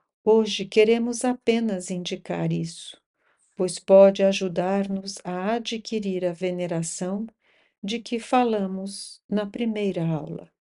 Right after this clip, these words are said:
Se exercitarmos essa abordagem, poderemos realmente apontar aquilo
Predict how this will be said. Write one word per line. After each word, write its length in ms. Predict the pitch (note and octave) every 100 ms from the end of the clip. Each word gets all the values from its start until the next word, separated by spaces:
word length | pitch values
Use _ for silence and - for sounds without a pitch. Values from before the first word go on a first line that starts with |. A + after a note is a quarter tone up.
| _ _ _ _ _ _ _ _ _ -
Se 320 | - A3 A3+
exercitarmos 1300 | A#3 A#3 B3 A#3+ - A#3+ - A3 A#3 A3+ G3 G3 -
essa 460 | G#3+ A3+ - F#3 E3+
abordagem, 840 | E3 F#3 E3 F#3 G3+ F#3+ F#3 F3+ _ _ _ _ _ -
poderemos 840 | A#3+ B3 A#3+ A#3 B3 G#3+ G3+ -
realmente 840 | - B3+ B3+ A#3+ G3 E3+ F3 F#3
apontar 600 | G3+ G#3+ G#3+ G3+ A#3+ A#3+
aquilo 720 | G3+ G3 - A#3 G#3+ G3+ G3